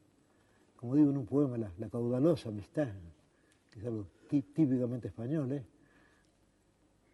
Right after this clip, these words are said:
Ese gran río así de amistad, de, de buena voluntad de la gente.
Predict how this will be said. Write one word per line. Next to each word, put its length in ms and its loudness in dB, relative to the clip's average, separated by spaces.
Ese 120 -8
gran 240 -2
río 280 6
así 200 -4
de 100 -2
amistad, 340 -6
de, 240 -10
de 80 -10
buena 180 -4
voluntad 380 -4
de 60 -2
la 100 -6
gente. 400 -8